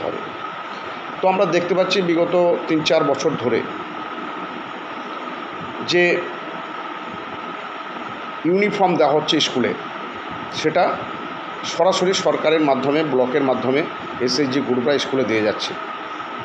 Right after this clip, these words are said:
তো সেখানে একটা বিষয় লক্ষ্য করে দেখেছি, জানি না অন্যান্যদের ক্ষেত্রে বা অন্যান্য জেলার ক্ষেত্রে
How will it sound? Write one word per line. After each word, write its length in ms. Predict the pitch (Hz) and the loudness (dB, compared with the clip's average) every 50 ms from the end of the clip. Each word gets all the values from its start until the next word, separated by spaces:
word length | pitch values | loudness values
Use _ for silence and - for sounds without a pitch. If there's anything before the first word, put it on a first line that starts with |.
| - - - - - - - - - - - - - | -10 -10 -10 -10 -10 -10 -10 -10 -10 -10 -8 -8 -4
তো 80 | - 165 | -2 -2
সেখানে 300 | 156 - 180 180 214 208 | 0 0 2 2 4 4
একটা 180 | 185 180 185 202 | 4 4 2 2
বিষয় 280 | 175 160 156 - 196 180 156 | 2 2 2 2 2 4 2
লক্ষ্য 180 | 156 156 - - 156 | 2 2 2 2 2
করে 120 | 175 165 | 2 4
দেখেছি, 380 | 147 131 131 - 147 - - 175 214 - - - - - - - - - - - - - 110 | 4 2 2 2 0 0 0 -2 -2 -2 -4 -8 -10 -10 -10 -10 -10 -10 -10 -10 -8 -2 0
জানি 180 | 139 131 147 | 2 4 4
না 120 | 156 165 170 156 131 | 4 4 4 4 4
অন্যান্যদের 500 | 147 147 151 156 156 160 160 151 160 - - | 4 4 4 4 4 4 4 2 2 0 0
ক্ষেত্রে 240 | 160 156 - 170 165 | -2 0 0 0 2
বা 100 | 165 165 139 | 4 4 4
অন্যান্য 260 | 143 143 147 147 147 139 | 4 4 4 4 2 2
জেলার 300 | 120 120 127 139 143 135 - | 2 2 2 2 2 2 0
ক্ষেত্রে 220 | 151 - - 151 | -2 -2 -2 -4